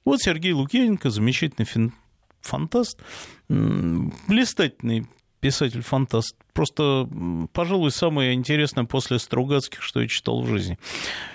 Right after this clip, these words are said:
А, у него есть такая вещь, по которой даже фильм поставлен, «Черновик». Ну, я люблю книгу, фильм мне нравится меньше, но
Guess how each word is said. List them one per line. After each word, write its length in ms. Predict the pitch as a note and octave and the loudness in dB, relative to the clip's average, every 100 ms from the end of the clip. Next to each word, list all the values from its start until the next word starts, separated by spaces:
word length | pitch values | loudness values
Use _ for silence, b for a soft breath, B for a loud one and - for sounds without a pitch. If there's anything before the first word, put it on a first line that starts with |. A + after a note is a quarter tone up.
| B B | B B
А, 1000 | C3 C#3+ D3+ D3+ D3+ D3+ D3+ D3+ D3 D3 D3 | 0 2 4 4 4 4 4 4 4 4 2
у 160 | D3+ | 2
него 220 | F#3+ D4 | 4 6
есть 300 | D4 A3+ B3 | 6 4 2
такая 300 | F3 D3+ D#3+ | 0 2 4
вещь, 180 | A3 C4+ | 4 2
по 80 | - | -2
которой 260 | - D3 B2 | -2 2 4
даже 300 | B2 G#2+ G2+ | 2 2 -2
фильм 360 | - G#2+ D#3 _ - | 0 2 0 _ -2
поставлен, 600 | G#3 G3 - A#3 A3+ A3 | 0 0 0 2 2 0
«Черновик». 920 | - - E3 D3+ D3 C3 F#2 - - _ _ _ _ _ _ - | -2 0 0 2 2 2 -2 -10 -20 _ _ _ _ _ _ 0
Ну, 260 | G3 B3 - | 2 2 0
я 180 | C#3 | 0
люблю 300 | F3 B2+ C3+ | 2 0 -2
книгу, 420 | C3+ E4+ E4+ C#4 G#3 | -2 2 4 4 2
фильм 260 | - E3+ | 0 0
мне 120 | B2+ A#2+ | 2 2
нравится 400 | C3+ C3 - C#4+ | 2 0 0 2
меньше, 480 | F#4+ F4 - C4 | 4 2 2 0
но 400 | A#3 A#3+ - B3+ | 2 4 2 -2